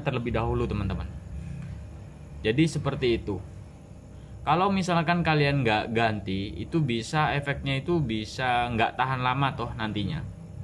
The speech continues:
Itu sih saran saya sih, teman-teman, ya. Jadi kalau misalkan kalian hanya sekedar, eh, otak-atik sendiri, ya boleh kalian, eh, menggunakan kapasitor,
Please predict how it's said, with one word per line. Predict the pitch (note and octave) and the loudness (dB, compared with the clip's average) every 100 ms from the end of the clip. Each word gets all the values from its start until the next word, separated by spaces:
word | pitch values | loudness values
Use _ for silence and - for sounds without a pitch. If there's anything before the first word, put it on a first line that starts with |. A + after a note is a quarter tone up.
| - - - - - - - | -12 -12 -14 -14 -16 -14 -10
Itu | - E3+ | -2 0
sih | F#3+ | 0
saran | E3 C3+ B2+ B2+ | 0 2 0 -2
saya | B2+ B2+ D3 B2+ | 0 2 2 2
sih, | A#2 | -4
teman-teman, | A2 G#2+ G2+ G#2+ A2+ | -8 -6 -2 -2 -2
ya. | F2 F#2+ - - - - | -2 -6 -10 -14 -12 -2
Jadi | G#2+ G2+ C#3 D#3 | 0 4 4 4
kalau | D3+ B2 A#2+ A2 | 4 2 0 0
misalkan | A#2+ A#2 B2 A#2 A2+ B2 A#2+ A#2 | -2 -2 0 0 0 -2 0 2
kalian | A#2 A2+ A2 A2 | 2 2 2 0
hanya | A2 G2+ A2 | 0 0 -2
sekedar, | - A#2+ - A2 G#2 G#2 G2+ G#2 A2+ A2+ - - - - | -4 -4 -2 -2 2 4 4 2 -4 -8 -14 -14 -14 -6
eh, | G2+ A2 G#2 G#2 G#2+ G2 G2 F2+ G2+ - - - - | -2 2 2 2 2 0 -2 -4 -8 -14 -14 -12 -8
otak-atik | G#2 - - G#2+ A2+ A#2 | -2 0 2 0 0 0
sendiri, | - B2+ G#2 G2+ A2+ E3+ G#3 - - - - - - - - - - - | 0 0 2 2 2 2 0 -8 -12 -10 -10 -12 -14 -14 -16 -16 -14 -12
ya | - A2+ A2+ A2 A2 | -2 2 2 4 2
boleh | G#2+ A#2+ F#3+ G#3+ | 4 6 6 4
kalian, | D3 C3 C3+ C#3 C#3+ D3 D3 - | 2 2 4 4 4 2 0 -6
eh, | A2 A#2+ | -2 0
menggunakan | A#2 G#2+ A2 A2 C3+ C3 | 2 2 2 0 -2 -2
kapasitor, | A#2+ A2+ G#2+ G#2+ - A2 | -2 -2 -4 -6 -2 0